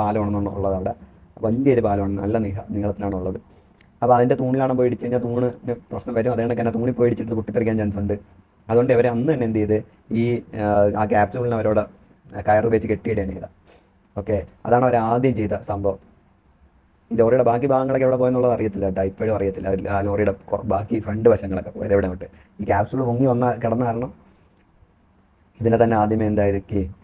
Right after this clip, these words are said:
ഇതിനെ കെട്ടിയിടുകയും കാര്യങ്ങൾ ചെയ്തത്. അപ്പോൾ ഈ ബ്ലാസ്റ്റിംഗ് സൗണ്ട് കേൾക്കുന്ന ഒരിക്കലും ഗ്യാസ് ടാങ്കർ പൊട്ടിയിട്ടായിരിക്കത്തില്ല എന്തായാലും.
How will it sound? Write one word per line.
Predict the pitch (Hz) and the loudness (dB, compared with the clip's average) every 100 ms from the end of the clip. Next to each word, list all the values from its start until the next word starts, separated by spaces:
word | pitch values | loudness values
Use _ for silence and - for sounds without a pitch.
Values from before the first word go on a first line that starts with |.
| 110 | -6
ഇതിനെ | 101 101 107 | -2 -2 -4
കെട്ടിയിടുകയും | 104 110 104 101 | -4 -2 0 0
കാര്യങ്ങൾ | 98 98 | 0 -2
ചെയ്തത്. | 95 95 | -4 -2
അപ്പോൾ | 113 | -2
ഈ | 117 110 | 0 2
ബ്ലാസ്റ്റിംഗ് | 107 123 139 - 156 | 2 2 -4 -2 -2
സൗണ്ട് | 139 139 | -2 -2
കേൾക്കുന്ന | 123 123 131 120 | -2 -2 -4 -4
ഒരിക്കലും | 120 127 120 107 | -4 -8 -6 -6
ഗ്യാസ് | 104 117 | -4 -4
ടാങ്കർ | 127 123 117 | -4 -2 -4
പൊട്ടിയിട്ടായിരിക്കത്തില്ല | 101 117 98 101 107 101 101 | -4 -4 0 0 0 -4 -6
എന്തായാലും. | 95 - | -10 -14